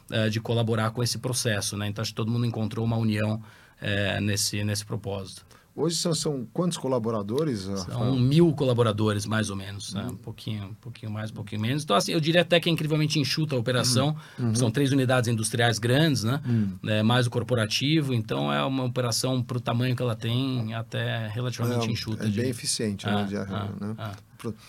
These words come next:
Speaker 2: e você não produz milho, né? Você a-, absorve de toda a produção local, né?
Speaker 1: Isso,
Speaker 2: Então,
Speaker 1: isso,
Speaker 2: você
Speaker 1: a
Speaker 2: movimenta,
Speaker 1: gente
Speaker 2: tem um impacto grande no, nos produtores, né?
Speaker 1: É, hoje a gente origina milho de mais de dois milhões de hectares, né?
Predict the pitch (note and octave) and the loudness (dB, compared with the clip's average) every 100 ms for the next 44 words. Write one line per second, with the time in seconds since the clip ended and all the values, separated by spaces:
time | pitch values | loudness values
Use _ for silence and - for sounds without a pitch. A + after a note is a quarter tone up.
0 | - _ D3+ D#3 D#3+ G3 F#3+ F#3+ E3 F3+ | -20 _ -2 0 2 2 2 2 4 2
1 | D3+ C#3 C3 A2 G#2+ A2 A#2 A2 A#2 A#2+ | 2 0 0 0 0 -2 -2 0 0 0
2 | B2 A#2 - B2+ C3 C#3 A2 C3 C#3 - | 0 -2 0 0 0 -8 -6 -2 -2 -2
3 | C3 A#2+ B2+ C#3 C3+ A2+ G2+ F#2+ A2+ A2 | -6 -6 -4 -4 -4 -2 -2 0 2 2
4 | F2+ - - G2 G2 F#2 G2 A#2+ D3+ D3+ | 0 -6 -6 -6 -4 -4 -2 -2 0 -2
5 | B2+ C#3 B2+ C3+ C3+ - C3+ A#2+ C3 C#3 | -2 0 0 0 0 -2 -6 -2 -2 -2
6 | C3+ A#2 A2+ A#2 A2+ - A#2+ A2 A2+ G#2+ | -4 -4 -4 -6 -10 -8 -6 -6 -6 -8
7 | G2+ G2 F#2+ F#2 A#2+ C3 C#3 D#3 C3 F#2+ | -6 -4 -2 0 0 0 0 0 0 0
8 | A2+ C#3 A2+ A2+ C#3 C#3 A#2+ B2+ A2+ A#2 | 0 2 2 0 0 0 0 0 2 2
9 | C#3+ C#3 A#2 C3 B2+ C3+ A#2 A#2+ A#2+ A2 | 0 0 0 0 0 0 0 0 -2 -4
10 | - G2+ G2+ F#2+ G#2 G#2 A#2+ A2 | -4 -4 -4 -6 -8 -4 -2 -4